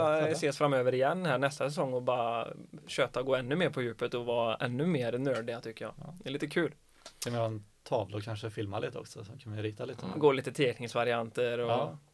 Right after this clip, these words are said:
Speaker 2: eller så bara lägger du upp lite Instagram-klipp på hur man ska träna skridskor,
Speaker 1: Det
Speaker 2: kanske.
Speaker 1: kan jag göra.
Speaker 2: Hoppa bänk kan ju nummer fem visa där och
Speaker 1: Ja.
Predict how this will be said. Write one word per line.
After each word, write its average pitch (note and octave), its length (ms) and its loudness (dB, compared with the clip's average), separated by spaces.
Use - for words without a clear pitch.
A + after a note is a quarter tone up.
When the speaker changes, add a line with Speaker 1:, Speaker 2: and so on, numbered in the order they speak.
Speaker 2:
eller D#3 260 8
så D#3+ 140 2
bara C#3+ 240 8
lägger C#3 220 2
du C3+ 140 4
upp - 140 -8
lite B2+ 440 2
Instagram-klipp B2 720 -4
på C#3 220 4
hur C#3 120 4
man C3 140 2
ska C3+ 120 -2
träna B2+ 220 0
skridskor, - 420 -10
Speaker 1:
Det G#3 60 -8
Speaker 2:
kanske. C#3 220 -2
Speaker 1:
kan F3+ 80 2
jag F3 160 2
göra. B2 220 0
Speaker 2:
Hoppa D#3 220 0
bänk C#3+ 440 2
kan E3+ 100 -2
ju D3 60 2
nummer C#3+ 200 2
fem B2+ 340 -4
visa B2+ 300 -6
där - 160 -10
och - 180 -8
Speaker 1:
Ja. B2 500 -6